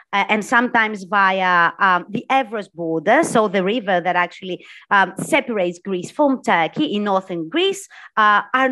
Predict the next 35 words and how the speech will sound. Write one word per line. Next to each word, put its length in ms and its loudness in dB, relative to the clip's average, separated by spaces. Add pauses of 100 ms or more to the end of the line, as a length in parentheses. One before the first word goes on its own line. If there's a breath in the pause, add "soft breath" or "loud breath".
(140)
are 260 0
pushed 360 -4
back, 480 -2 (280)
uh, 200 0 (120)
before 580 2
they 200 -6
reach 300 -14
the 100 -8
shore. 500 -6 (680 loud breath)
So 460 4
this 120 2
is 140 -4
an 120 2
illegal 340 2
practice 480 -2
and 180 -8
very 300 0
often 460 0 (340 loud breath)
puts 280 -4 (120)
in 260 -4
danger, 540 0 (300 soft breath)
uh, 240 2
the, 340 -4 (180)
the, 60 -12
the 160 -2
refugees' 500 -2
lives 380 0 (100)
are 340 2
in 200 -6
danger 460 -2 (200 loud breath)
because 440 0
of 140 -8
those 280 -8
illegal 360 -2
practices. 760 -6